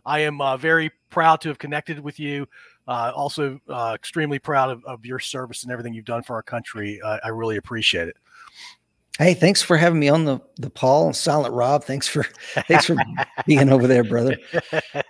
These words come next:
Speaker 2: But
Speaker 1: Cool,
Speaker 2: yeah.
Speaker 1: man. H-, hey, so Rich, I have, if I end broadcast, I think I'm gonna be disconnecting us. Um, I would love to stay in touch just because I,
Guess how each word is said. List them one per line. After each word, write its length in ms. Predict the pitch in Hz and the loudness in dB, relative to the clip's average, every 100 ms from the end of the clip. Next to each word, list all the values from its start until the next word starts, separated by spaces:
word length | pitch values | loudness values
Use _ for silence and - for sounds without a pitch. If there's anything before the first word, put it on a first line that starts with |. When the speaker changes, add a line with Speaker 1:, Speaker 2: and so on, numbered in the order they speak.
| - 143 - 135 _ _ - - | -8 -10 -10 -14 _ _ -14 -6
Speaker 2:
But 120 | 143 - | -4 6
Speaker 1:
Cool, 140 | 175 | 8
Speaker 2:
yeah. 60 | 175 | 10
Speaker 1:
man. 200 | 160 160 - - - - - | 8 6 2 -20 -20 -14 -6
H-, 60 | - | 2
hey, 160 | 185 185 | 4 4
so 160 | - | 4
Rich, 240 | 170 175 - | 4 4 6
I 120 | 180 | 6
have, 160 | 180 185 | 6 2
if 140 | 208 165 | -6 -2
I 100 | 156 | -2
end 240 | 190 180 | -4 -2
broadcast, 640 | 160 156 156 160 156 143 | 0 0 0 -4 -2 -2
I 80 | 143 | -6
think 180 | - 156 | -10 -8
I'm 80 | 147 | -8
gonna 200 | 139 135 | -8 -10
be 320 | 120 135 127 | -10 -12 -10
disconnecting 680 | 147 - - 143 131 139 123 | -12 -12 -10 -10 -10 -10 -8
us. 260 | 120 120 - _ - _ _ _ | -8 -8 -12 _ -20 _ _ _
Um, 420 | 135 127 117 117 _ _ _ _ _ _ _ | -8 -4 -6 -8 _ _ _ _ _ _ _
I 100 | 165 | 2
would 140 | 190 180 | 2 4
love 180 | 190 170 | 4 4
to 60 | |
stay 240 | - 185 165 | 0 0 0
in 80 | |
touch 440 | - 160 180 - - | -4 -4 -4 -8 -12
just 260 | 160 - - | -10 -8 -8
because 360 | 156 151 123 - | -6 -4 -6 -10
I, 240 | 131 | -10